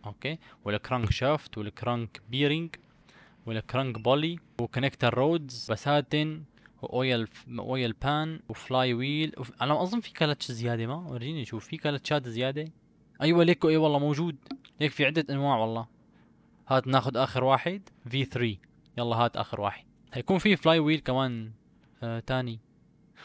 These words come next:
وفي بساتين جداد احسن من اللي اشتريتهم.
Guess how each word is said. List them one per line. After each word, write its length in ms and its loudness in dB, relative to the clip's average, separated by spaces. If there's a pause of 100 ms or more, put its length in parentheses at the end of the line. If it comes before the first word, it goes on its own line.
(160)
وفي 240 -2
بساتين 460 2
جداد 380 -2
احسن 280 -6
من 180 -4
اللي 200 -4
اشتريتهم. 540 -4